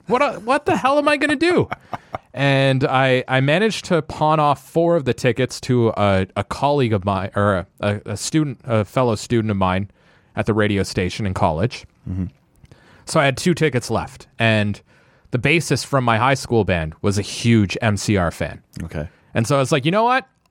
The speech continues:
Speaker 1: I'll go with you."
Speaker 2: Right.
Speaker 1: And it was their Black Parade album.
Speaker 2: Yeah.
Speaker 1: Uh, their, their tour,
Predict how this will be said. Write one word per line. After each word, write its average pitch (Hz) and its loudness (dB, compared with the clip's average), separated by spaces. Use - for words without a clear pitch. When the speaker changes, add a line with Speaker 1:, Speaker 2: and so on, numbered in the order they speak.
Speaker 1:
I'll 180 2
go 180 2
with 165 0
you." 80 -4
Speaker 2:
Right. 76 -4
Speaker 1:
And 107 2
it 113 0
was 117 0
their 117 2
Black 110 -2
Parade 113 0
album. 104 0
Speaker 2:
Yeah. 113 2
Speaker 1:
Uh, 90 -2
their, 92 0
their 98 0
tour, 104 -2